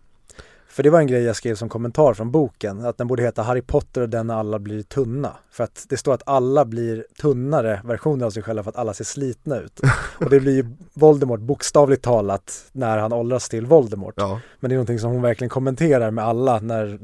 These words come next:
Speaker 1: de är typ Tonks också. Hon såg tunnare ut, en mer utnött version av sig själv.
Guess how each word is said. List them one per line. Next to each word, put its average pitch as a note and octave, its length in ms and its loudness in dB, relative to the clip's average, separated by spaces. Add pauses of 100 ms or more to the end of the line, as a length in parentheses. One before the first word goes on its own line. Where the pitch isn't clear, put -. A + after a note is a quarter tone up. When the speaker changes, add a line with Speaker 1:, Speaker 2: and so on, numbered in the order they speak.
(120)
Speaker 1:
de C3 120 -4
är A#2 40 -4
typ - 180 -6
Tonks C3+ 380 0
också. G2+ 380 -4 (360)
Hon - 200 -8
såg - 160 -8
tunnare C3 460 -2
ut, F#2+ 240 -8
en A2 120 -8
mer A#2 200 -4
utnött C3+ 560 -6
version A2 340 -8
av G#2 60 -6
sig G#2 160 -8
själv. G2 320 -6